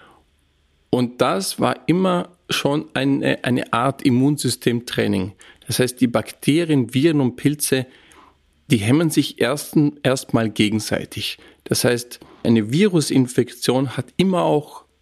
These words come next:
Auswirkungen auf das Mikrobiom und vice versa. Also hat auch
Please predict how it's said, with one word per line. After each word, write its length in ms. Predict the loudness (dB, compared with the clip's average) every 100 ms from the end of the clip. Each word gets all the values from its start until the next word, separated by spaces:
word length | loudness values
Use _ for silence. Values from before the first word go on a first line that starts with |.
| _ _ -4
Auswirkungen 600 | -4 -2 -2 0 -2 -2
auf 200 | -4 -2
das 280 | -2 -2 -12 _
Mikrobiom 640 | -2 0 0 0 0 -2 -6 _ _ _ _ _ _ _ _ _ 0
und 120 | 2
vice 320 | 2 0 -2 0
versa. 320 | -2 -4 -6
Also 220 | -6 -4
hat 180 | -2 -2
auch 180 | -4